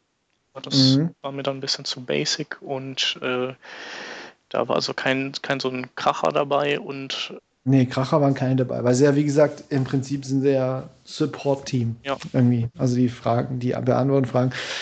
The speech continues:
Speaker 2: Aber es gab, glaub ich, ein, zwei Sachen, die fand ich ganz, äh, interessant, die sie gesagt haben, aber ich weiß nicht mehr, was es war, ehrlich gesagt.
Speaker 1: Vielleicht sollten unsere Hörer denen mal so ein paar richtig knackige, fiese Fragen schicken.
Speaker 2: Ja, das wär auf jeden Fall toll.
Speaker 1: Ja.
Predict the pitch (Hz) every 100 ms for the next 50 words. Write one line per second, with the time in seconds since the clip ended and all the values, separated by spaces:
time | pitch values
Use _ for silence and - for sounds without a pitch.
0 | - 139 139 160 156 151 143 - 139 -
1 | 165 156 151 143 139 151 139 143 135 127
2 | - 135 131 127 127 - 120 120 120 113
3 | 117 110 117 - 117 117 113 113 110 110
4 | 110 113 113 113 - 117 127 113 110 117
5 | 113 113 139 - 143 131 - 143 143 135
6 | 160 156 143 135 135 131 127 131 - 139
7 | 139 - 151 - - 139 - 143 139 -
8 | 151 143 135 - - - 185 - - -
9 | - _ _ _ _ _ _ _ - -
10 | 131 135 - - - _ _ _ - 123
11 | 117 135 117 131 120 117 - 127 127 139